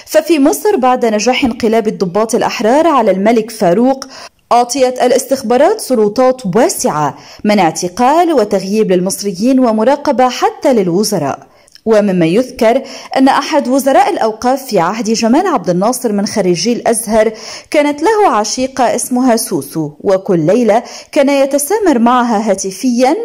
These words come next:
فيما الاستخبارات تسجل المكالمات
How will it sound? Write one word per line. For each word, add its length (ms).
فيما 300
الاستخبارات 800
تسجل 520
المكالمات 960